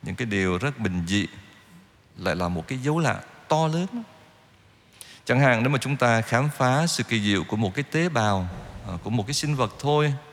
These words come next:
à, chúng ta cũng thấy đó là một cái dấu lạ vô cùng tuyệt vời. À, nhìn qua kính hiển vi thì một cái tế bào cũng vô cùng là kỳ diệu rồi. Thế thì chúng ta thấy rằng các thánh, ừ, khác với chúng ta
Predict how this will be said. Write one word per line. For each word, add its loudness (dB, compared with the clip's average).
à, -8
chúng -6
ta 2
cũng -4
thấy 0
đó -2
là -2
một -2
cái -4
dấu 0
lạ 2
vô 2
cùng 0
tuyệt -2
vời. 4
À, -6
nhìn 4
qua 2
kính 0
hiển 0
vi 0
thì 2
một 0
cái -4
tế 0
bào 0
cũng -4
vô 4
cùng 2
là 0
kỳ 4
diệu -2
rồi. -6
Thế 0
thì 4
chúng -2
ta 2
thấy 0
rằng 2
các 0
thánh, 0
ừ, -6
khác 0
với -2
chúng -4
ta 0